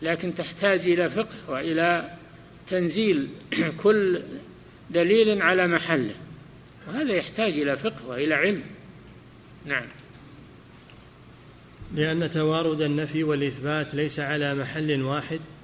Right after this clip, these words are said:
Speaker 2: فالمنفي باء الثمنية واستحقاق الجنة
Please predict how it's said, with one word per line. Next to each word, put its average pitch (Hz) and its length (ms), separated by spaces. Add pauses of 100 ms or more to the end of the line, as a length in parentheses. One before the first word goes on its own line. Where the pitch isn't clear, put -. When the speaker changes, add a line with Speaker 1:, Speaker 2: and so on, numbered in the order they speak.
(220)
Speaker 2:
فالمنفي 151 800 (500)
باء 151 220
الثمنية 147 760 (400)
واستحقاق 151 640
الجنة 151 440